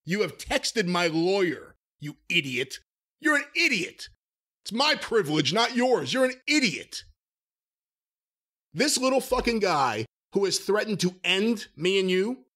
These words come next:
that was the exact word, "I will end them." This little guy who starts shit online and then writes to my lawyer and says,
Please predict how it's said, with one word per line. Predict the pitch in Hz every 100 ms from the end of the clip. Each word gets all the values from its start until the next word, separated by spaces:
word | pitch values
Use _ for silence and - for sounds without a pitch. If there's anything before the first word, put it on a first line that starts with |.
| _ _ _ _ _ _ _ _
that | 190
was | 240 190
the |
exact | 190 208 202
word, | 214 175 -
"I | 180
will | 202 185 185
end | - 190 202 175
them." | 139 98 73 65 _ _ _ _ _ _ _ _ _ _ _ _
This | 151 262 254
little | 269 262
guy | 214 220
who | 196
starts | 175 - - 202 240
shit | - - 220 220
online | 165 160 160 156 170 196 226 233 _ _ _ _ _
and | 160
then | 190 175
writes | 175 190 -
to |
my | 208 185
lawyer | 160 180 190 180
and | 170
says, | 180 175